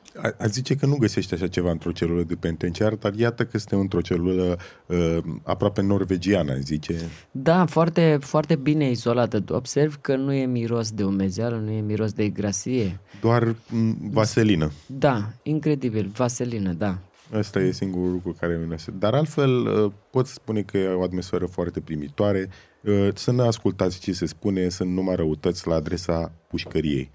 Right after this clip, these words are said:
Speaker 2: Da.
Speaker 1: Pușcăria nu este
Speaker 2: Faceți
Speaker 1: o
Speaker 2: pușcărie pentru că merită.
Speaker 1: Merită să
Speaker 2: Merită.
Speaker 1: încerci măcar, nu știu, șase luni. Adică e
Speaker 2: Da,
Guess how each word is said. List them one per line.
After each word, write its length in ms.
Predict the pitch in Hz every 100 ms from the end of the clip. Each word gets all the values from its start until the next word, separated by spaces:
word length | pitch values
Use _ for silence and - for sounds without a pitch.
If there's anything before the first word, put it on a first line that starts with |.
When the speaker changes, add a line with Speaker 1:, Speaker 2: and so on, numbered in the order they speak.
| - 147
Speaker 2:
Da. 320 | 131 85 - -
Speaker 1:
Pușcăria 540 | 123 - 123 113 110
nu 220 | 104 107
este 120 | 104 104
Speaker 2:
Faceți 360 | 180 98 90
Speaker 1:
o 40 | 90
Speaker 2:
pușcărie 640 | 160 - - 156 160 160
pentru 400 | 156 147 147 147
că 120 | 139
merită. 560 | 139 123 95 98 87 90 - 180
Speaker 1:
Merită 400 | 123 87 76 82
să 160 | 82 92
Speaker 2:
Merită. 380 | 143 151 147 139
Speaker 1:
încerci 300 | 107 120 -
măcar, 520 | 101 95 - 90 87 - - - _
nu 140 | 95 87
știu, 280 | - 80 82 85
șase 420 | - 87 82 87
luni. 340 | 82 80 78 - -
Adică 380 | 80 80 80 87
e 240 | 85 87
Speaker 2:
Da, 420 | 143 185 196 120